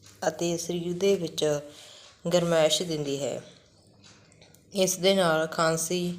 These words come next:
ਠੰਡ, ਜ਼ੁਕਾਮ, ਬੁਖਾਰ ਨਹੀਂ ਹੁੰਦਾ।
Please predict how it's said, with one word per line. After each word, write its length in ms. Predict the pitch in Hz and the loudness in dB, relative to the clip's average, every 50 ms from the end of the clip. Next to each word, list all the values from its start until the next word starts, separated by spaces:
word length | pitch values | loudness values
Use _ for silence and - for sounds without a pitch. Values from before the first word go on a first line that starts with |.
| - - | -10 -10
ਠੰਡ, 300 | - 180 160 160 160 165 | -6 -4 -2 -2 -2 -2
ਜ਼ੁਕਾਮ, 580 | 185 180 180 175 175 170 156 156 156 151 156 160 156 - - - - - - _ _ _ - | -2 -4 -4 -4 -4 -4 -2 -2 -4 -4 -6 -8 -10 -14 -20 -20 -20 -20 -20 _ _ _ -8
ਬੁਖਾਰ 540 | - 170 - - 170 160 156 156 156 156 156 160 160 - - _ _ 170 | -8 -6 0 2 4 4 6 4 4 2 -2 -4 -10 -16 -20 _ _ -6
ਨਹੀਂ 380 | 170 170 165 160 156 160 180 180 | -4 -2 -2 -2 -2 -2 -2 -2
ਹੁੰਦਾ। 380 | 180 160 151 143 139 139 139 | -2 -2 -2 -4 -4 -6 -6